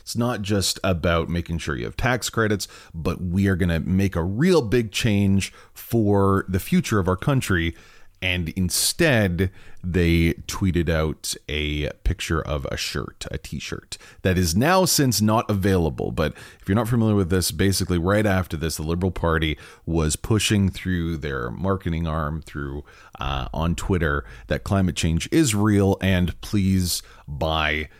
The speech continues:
this t-shirt that, uh, supports this idea. As of right now, uh, of recording,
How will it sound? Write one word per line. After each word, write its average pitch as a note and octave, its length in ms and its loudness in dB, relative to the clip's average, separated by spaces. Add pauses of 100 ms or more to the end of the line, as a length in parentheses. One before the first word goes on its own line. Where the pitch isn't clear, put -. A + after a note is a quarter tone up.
this D#2+ 320 -2
t-shirt E2+ 680 0 (220)
that, D#2 460 -2 (100)
uh, C#2+ 140 -2
supports - 540 -6
this - 240 -6
idea. A1 480 -10 (340)
As A#2 260 0
of F#2 140 0
right A#2 320 2
now, A#2+ 460 2
uh, D#2 420 0
of D#2 220 -2
recording, A2 720 0